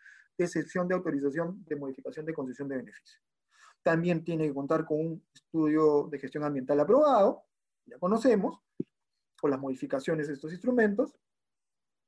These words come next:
y esas modificaciones deben ser aprobadas por el gerente general.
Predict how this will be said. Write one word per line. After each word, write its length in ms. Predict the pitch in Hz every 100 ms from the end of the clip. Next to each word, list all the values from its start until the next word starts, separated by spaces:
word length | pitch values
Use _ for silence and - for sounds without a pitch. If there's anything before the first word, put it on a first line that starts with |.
| _ _ _ _ _ _ _ _ _ _ _
y 340 | 269 294 - - -
esas 460 | 262 254 220 - _ _ -
modificaciones 720 | 175 180 220 254 277 262 214
deben 180 | 220 220
ser 160 | 220
aprobadas 360 | 208 180 190 208
por 100 | 180
el 80 | 165
gerente 320 | 160 180 208
general. 480 | 175 233 165 135